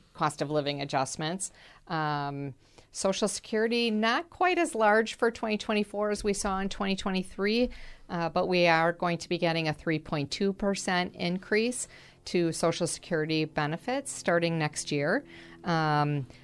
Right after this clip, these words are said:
Medicare premium costs have gone up roughly about ten dollars, um, per month at the base level.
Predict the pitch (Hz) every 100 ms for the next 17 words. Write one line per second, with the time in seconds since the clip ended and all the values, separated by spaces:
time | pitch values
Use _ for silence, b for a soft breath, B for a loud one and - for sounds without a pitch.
0 | B 180 196 214 - 214 196 220 208 202
1 | 190 - 196 196 190 - 190 - 180 180
2 | 175 175 - 285 370 - 359 214 196 -
3 | - 208 202 170 170 196 214 - - -
4 | 185 175 165 160 160 - - - 190 165
5 | 160 214 - 240 185 175 180 165 165 -
6 | 185 180 214 233